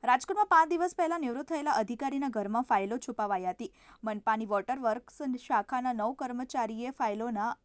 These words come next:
અ, આઠ પોટલા છુપાવ્યા. મ્યુનિસિપલ કમિશનરને જાણ કરાયા બાદ તપાસ કરાતા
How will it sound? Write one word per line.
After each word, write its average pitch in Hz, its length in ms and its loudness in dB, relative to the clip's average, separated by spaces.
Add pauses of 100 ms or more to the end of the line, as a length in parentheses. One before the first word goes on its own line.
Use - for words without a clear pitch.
અ, 220 180 -4 (140)
આઠ 311 240 0
પોટલા 247 460 -2
છુપાવ્યા. 240 600 0 (360)
મ્યુનિસિપલ 269 500 -2
કમિશનરને 247 1000 0
જાણ 226 340 0
કરાયા 226 300 0
બાદ 233 280 4
તપાસ 240 440 0
કરાતા 269 340 0